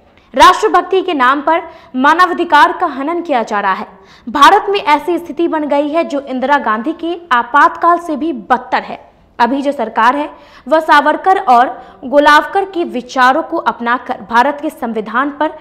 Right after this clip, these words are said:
विश्वास नहीं करती है। अपने विशाल तंत्र के माध्यम से न्यायालय व संवैधानिक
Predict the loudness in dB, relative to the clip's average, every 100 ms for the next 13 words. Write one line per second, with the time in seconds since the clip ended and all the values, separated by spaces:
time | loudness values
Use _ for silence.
0 | -20 _ -6 -6 0 2 2 0 -8 -8
1 | -6 -8 -8 -10 -12 -14 _ _ _ 0
2 | 0 0 -4 -4 -2 2 2 2 -2 -4
3 | -6 -6 -2 -2 -2 -6 -6 -8 -10 -12
4 | -20 _ 0 4 4 4 4 2 -2 -6
5 | -6 -6 -4 -4